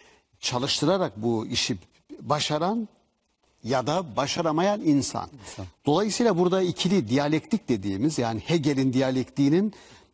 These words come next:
Speaker 1: çok farklı bir şekilde çalıştığı mükemmel bir sistem var.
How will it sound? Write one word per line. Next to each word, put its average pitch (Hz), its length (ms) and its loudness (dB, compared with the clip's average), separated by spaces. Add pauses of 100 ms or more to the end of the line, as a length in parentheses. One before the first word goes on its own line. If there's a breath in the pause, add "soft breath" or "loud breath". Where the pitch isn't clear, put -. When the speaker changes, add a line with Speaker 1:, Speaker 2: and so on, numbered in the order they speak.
(200)
Speaker 1:
çok - 260 -2
farklı 135 420 0
bir 190 60 2
şekilde 127 420 0
çalıştığı 160 720 -2 (680)
mükemmel 180 760 0
bir 170 60 2
sistem 98 540 -4
var. 95 180 -10